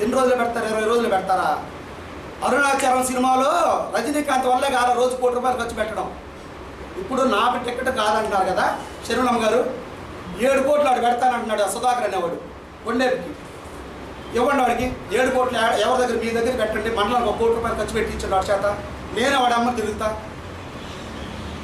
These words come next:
మేము చెమట రక్తం పోసి పెట్టుకున్న డబ్బులమ్మా, మా ఇంటికి పెట్టుకోవాలి, మేము పార్టీకి పెట్టాము.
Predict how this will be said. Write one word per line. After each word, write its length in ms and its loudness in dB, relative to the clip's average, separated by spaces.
మేము 320 0
చెమట 360 0
రక్తం 480 0
పోసి 440 0
పెట్టుకున్న 340 -2
డబ్బులమ్మా, 480 0
మా 120 0
ఇంటికి 280 -2
పెట్టుకోవాలి, 420 -2
మేము 220 -4
పార్టీకి 300 -2
పెట్టాము. 320 -4